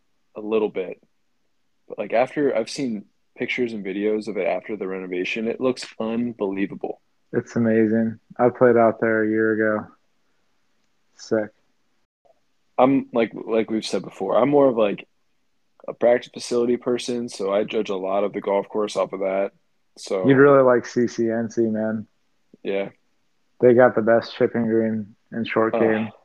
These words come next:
Speaker 2: practice area.
Speaker 1: What bothers me so much is every,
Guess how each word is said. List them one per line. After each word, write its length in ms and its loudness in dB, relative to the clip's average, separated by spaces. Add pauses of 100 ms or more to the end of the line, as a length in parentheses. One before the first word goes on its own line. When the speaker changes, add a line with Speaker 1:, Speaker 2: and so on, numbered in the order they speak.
(140)
Speaker 2:
practice 460 2
area. 460 0 (380)
Speaker 1:
What 260 -2
bothers 460 6
me 160 -2
so 360 -4
much 460 -6
is 460 -12 (1200)
every, 520 0